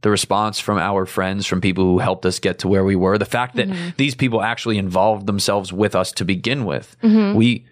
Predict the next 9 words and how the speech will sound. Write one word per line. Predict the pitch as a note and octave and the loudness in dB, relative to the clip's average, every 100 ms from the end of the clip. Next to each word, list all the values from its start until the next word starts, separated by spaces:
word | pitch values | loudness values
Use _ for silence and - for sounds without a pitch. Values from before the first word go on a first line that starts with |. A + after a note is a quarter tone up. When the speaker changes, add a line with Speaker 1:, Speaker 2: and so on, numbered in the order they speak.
| - | -6
Speaker 1:
came | B2+ B2+ | -2 0
up | B2 | 0
with | A#2 | 0
an | G#2 | 0
idea. | G2+ G2 G#2+ A#2+ G2 | -2 0 0 2 2
We've | F#2 A2+ G#2+ | 2 2 2
needed | G#2+ A2 G2+ G2+ G2 - - - - - - - - - _ _ _ | 2 4 6 4 2 -10 -20 -20 -20 -20 -20 -20 -20 -20 _ _ _
countless | - B2+ C#3+ A2+ G2+ - | -2 0 0 -2 -2 -2
comedians | - G#2+ G#2+ A2+ G2+ F2+ F2 - - | 2 4 4 2 2 0 -2 -4 -8